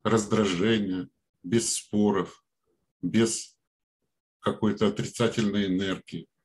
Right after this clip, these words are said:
Мы хотим делиться нашими ощущениями, мыслями, нашими соображениями.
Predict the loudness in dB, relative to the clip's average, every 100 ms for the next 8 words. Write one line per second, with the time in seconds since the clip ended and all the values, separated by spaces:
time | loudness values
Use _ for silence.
0 | _ _ _ _ _ 0 2 2 6 6
1 | 6 6 4 2 2 -2 -2 -2 _ _
2 | _ 0 0 2 2 4 4 0 -6 -4
3 | 0 2 2 2 0 -2 -10 _ -8 0
4 | 2 0 -4 -6 -6 -8 _ -8 -6 -4
5 | -4 -6 -4 -8 -6 -6 -6 -6 -6 -8
6 | -8